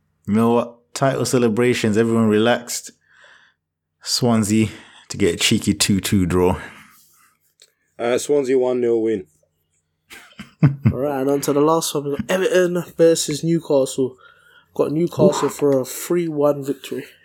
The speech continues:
Speaker 1: I'm going Newcastle two one.
Speaker 2: Yeah, Everton two one, I think.
Speaker 1: Well, well, well. There you have it. Take yourself to the bookies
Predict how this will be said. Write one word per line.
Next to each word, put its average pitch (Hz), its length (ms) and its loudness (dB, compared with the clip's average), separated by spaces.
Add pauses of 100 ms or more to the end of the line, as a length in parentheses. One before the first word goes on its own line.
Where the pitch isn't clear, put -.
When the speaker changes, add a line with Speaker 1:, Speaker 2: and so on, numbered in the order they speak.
(420)
Speaker 1:
I'm 101 120 -2
going 98 200 0
Newcastle 113 580 0
two 117 500 -2
one. 98 400 -2 (960)
Speaker 2:
Yeah, 69 460 -8 (120)
Everton 82 400 -2
two 87 220 -2
one, 80 180 0
I 78 80 -2
think. 87 260 2 (1700)
Speaker 1:
Well, 104 400 0
well, 101 320 0
well. 98 440 -2 (360)
There 95 420 0 (200)
you 90 460 -2 (240)
have 87 240 0
it. - 160 -6 (640)
Take - 240 -8
yourself 92 400 -2
to 87 80 -4
the 85 80 -2
bookies 127 640 -2